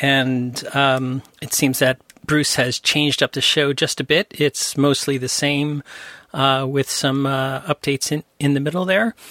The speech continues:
So, uh, um, you know, it's a good, a good way to get the logistics and Broadway back in front of people. And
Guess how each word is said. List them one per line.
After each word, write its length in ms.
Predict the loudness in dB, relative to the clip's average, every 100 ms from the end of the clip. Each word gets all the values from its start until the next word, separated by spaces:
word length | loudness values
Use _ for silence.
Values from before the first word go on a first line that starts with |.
| -20 -20 -20 -20 -20 _
So, 480 | -2 2 4 6 6
uh, 600 | 4 4 4 2 0 -6 -12 _ _ _ 0
um, 260 | 0 2 -4 -4
you 80 | 0
know, 240 | 0 0
it's 140 | -4 -2
a 40 |
good, 280 | 2 2 0 _ -20 _ -6
a 80 | -4
good 240 | -2 -2 -2
way 120 | -2
to 80 | -2
get 200 | -4 0
the 80 |
logistics 640 | 2 2 2 2 0 0 2
and 500 | 4 4 2 0 0
Broadway 320 | 0 2 2
back 280 | 2 0 0
in 80 | -4
front 240 | 0 0
of 80 | 0
people. 540 | 0 2 4 2 2
And 720 | 0 0 2 0 -4 -4 -6